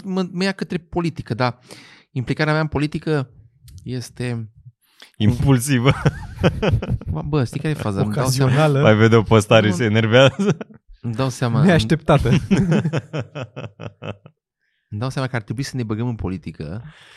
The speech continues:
Speaker 1: Noi ar
Speaker 3: Eu îmi
Speaker 1: trebui
Speaker 3: bag
Speaker 1: să,
Speaker 3: mereu în politică.
Speaker 1: dar seama ce să spun.
Speaker 3: Ah.
Speaker 1: Noi ar trebui să ne băgăm în politică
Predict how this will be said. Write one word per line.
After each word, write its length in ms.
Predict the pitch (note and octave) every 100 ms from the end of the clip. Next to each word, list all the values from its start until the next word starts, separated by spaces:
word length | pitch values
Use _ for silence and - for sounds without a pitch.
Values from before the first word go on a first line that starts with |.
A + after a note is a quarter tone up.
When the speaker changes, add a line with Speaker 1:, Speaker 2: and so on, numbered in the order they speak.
| - _ _ _
Speaker 1:
Noi 300 | G#2 A#2 C#3
ar 60 |
Speaker 3:
Eu 60 | E3
îmi 80 | E3+
Speaker 1:
trebui 0 |
Speaker 3:
bag 120 | F#3+
Speaker 1:
să, 60 |
Speaker 3:
mereu 160 | G3 F#3
în 60 | B2
politică. 360 | A2 A2 G#2
Speaker 1:
dar 100 | A2
seama 200 | G#2 B2
ce 60 | A#2+
să 100 | A2
spun. 200 | G#2 -
Speaker 3:
Ah. 100 | F2+
Speaker 1:
Noi 120 | A#2+
ar 80 | A2+
trebui 260 | G#2+ G2
să 160 | G#2 -
ne 60 | G2
băgăm 280 | F2 G2
în 100 | G2+
politică 720 | F#2+ E2 C2 - - B1+ E2+